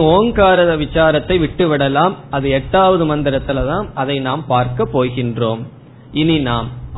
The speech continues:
ஆத்ம விசாரத்தை ஆரம்பிக்கின்றோம். ஏன்னா உபனிஷத் இங்கேயே ஆரம்பிச்சாச்சு, ஆரம்பிக்க போகின்றது.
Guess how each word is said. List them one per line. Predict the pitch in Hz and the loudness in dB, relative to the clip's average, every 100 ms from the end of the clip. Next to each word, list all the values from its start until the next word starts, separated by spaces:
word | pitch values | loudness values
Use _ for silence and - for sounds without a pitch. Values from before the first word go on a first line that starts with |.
| 127 | 2
ஆத்ம | 147 190 - 190 185 | 2 2 -2 -2 -2
விசாரத்தை | 143 - 123 113 110 107 - 190 - 131 | -2 -2 0 0 -2 -6 -4 -6 -2 0
ஆரம்பிக்கின்றோம். | 123 123 113 104 - 104 104 101 95 - - - - | 2 0 -2 -4 -6 -8 -8 -8 -10 -12 -14 -18 -6
ஏன்னா | 151 156 | 0 0
உபனிஷத் | 131 156 143 143 135 | 0 0 0 -2 -2
இங்கேயே | 135 135 139 170 | -2 -2 0 2
ஆரம்பிச்சாச்சு, | 127 131 127 - 123 113 185 220 - - | 2 0 -2 -4 -4 -2 -4 -6 -8 -4
ஆரம்பிக்க | 131 135 131 139 127 226 | -2 -2 -4 -8 -6 -6
போகின்றது. | 185 131 123 117 104 107 | -4 -6 -4 -8 -8 -10